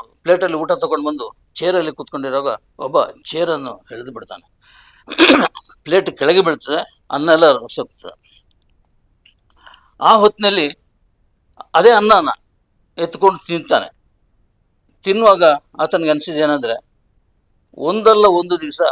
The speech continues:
ಈಗ ನೀನು ಚೇರ್ ಎಳ್ದಿರ್ಬೋದು, ಒಂದಲ್ಲ ಒಂದು ದಿವಸ ಈ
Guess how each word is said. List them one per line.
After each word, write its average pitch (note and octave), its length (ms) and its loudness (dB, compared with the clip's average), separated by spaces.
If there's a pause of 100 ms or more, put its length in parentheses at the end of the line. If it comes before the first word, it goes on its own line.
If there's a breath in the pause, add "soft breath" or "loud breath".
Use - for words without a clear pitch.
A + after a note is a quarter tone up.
(360)
ಈಗ F3 200 -2
ನೀನು F#3+ 300 -2
ಚೇರ್ G#3+ 200 6
ಎಳ್ದಿರ್ಬೋದು, F#3 640 0 (420)
ಒಂದಲ್ಲ F#3 380 0
ಒಂದು D3 220 0
ದಿವಸ D3 180 -6 (600)
ಈ C3 360 -10